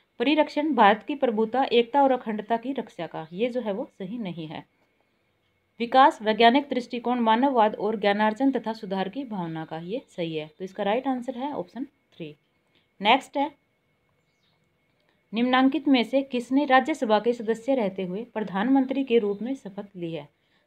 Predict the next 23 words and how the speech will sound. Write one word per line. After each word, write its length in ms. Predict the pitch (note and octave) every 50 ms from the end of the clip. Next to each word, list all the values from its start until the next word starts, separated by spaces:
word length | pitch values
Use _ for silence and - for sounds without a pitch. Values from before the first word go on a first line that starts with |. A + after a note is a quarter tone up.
| _ _
श्रीमती 300 | A#3 A#3 A#3+ B3+ C4+ C#4+ D4
इंदिरा 380 | - - A#3 A3 A3 A#3 C4+
गांधी, 320 | C4+ C4 B3+ B3 B3 D4 D#4 _ _ _ _ -
एचडी 380 | - A3+ A3+ A3 G#3+ C4 C4+
देवगौड़ा, 540 | G3+ G3+ G3 F#3+ G3 F#3+ G3 G3+ G#3+ A#3+ C#4 - _ _ _ _ _ -
इंद्र 240 | G#3+ A#3 B3+ C#4+ C#4+
कुमार 320 | C#4 C4+ B3 B3 B3+ B3
गुजराल, 440 | G3+ G3+ G3 G3 F#3+ F#3+ G#3 B3 D4+ - _ _ -
मनमोहन 560 | F#3 F#3 F#3 F3+ F#3 F#3+ F#3 F#3 A3+ C4 C4+ - _ _
सिंह। 300 | _ - F3+ D3+ D3 D3 _ _ _ _ _ _ _ _ -
सही 140 | G#3 A3+
विकल्प 360 | A#3+ B3+ B3+ - G#3+ G#3 G#3 -
का 160 | - B3 C4 - _ _
चयन 260 | - G3 F#3 F#3 A3
कीजिए। 440 | A#3 - F#3 E3 D3+ D#3 D#3 D#3 D3+ - _ _ _ _ _ _ _ _ _ _ _
तो 120 | G3 F#3 -
इनमें 280 | - A3+ A#3 B3 C4 C#4
से 180 | C4+ C#4 C#4+
जो 120 | B3+ B3+ C4
है 120 | A#3 A3+
वो 120 | A3 B3+ C4+
सभी 320 | - - G#3 F3+ G#3 A#3+ C#4
ने 160 | C#4 C#4 D4+